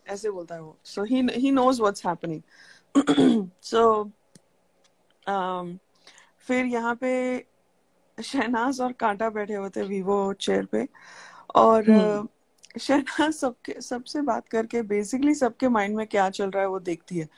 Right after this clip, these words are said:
Speaker 1: वो ऐसी गप्पे लड़ाने के लिए नहीं गई थी। तो वहाँ पे, you know, कांटा, म-, मासी के लिए बोलती है कि, "हाँ, positive है, ये है, और, अ, but we cannot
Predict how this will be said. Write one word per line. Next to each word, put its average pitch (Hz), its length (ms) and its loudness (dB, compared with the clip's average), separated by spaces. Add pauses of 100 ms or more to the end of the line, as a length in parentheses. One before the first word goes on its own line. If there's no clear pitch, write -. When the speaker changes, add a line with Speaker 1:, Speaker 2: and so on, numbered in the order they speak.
(340)
Speaker 1:
वो 254 140 6
ऐसी 226 360 2
गप्पे 233 320 -2
लड़ाने 214 500 0
के 220 120 -6
लिए 214 160 -4
नहीं 214 180 -6
गई 180 180 -6
थी। 165 220 -8 (520)
तो 220 160 8
वहाँ 214 280 0
पे, 220 440 -2 (1080)
you 226 120 -2
know, 240 180 0
कांटा, 240 560 2 (320)
म-, 202 340 -12
मासी 214 380 -2
के 226 100 0
लिए 214 260 0
बोलती 196 320 -4
है 185 60 -2
कि, 214 100 -6
"हाँ, 214 220 0
positive 202 460 -2
है, 202 260 -2
ये 196 180 -8
है, 196 300 -6 (480)
और, 196 280 2
अ, 185 440 -2 (280)
but 190 160 -4
we 208 180 -8
cannot 202 240 0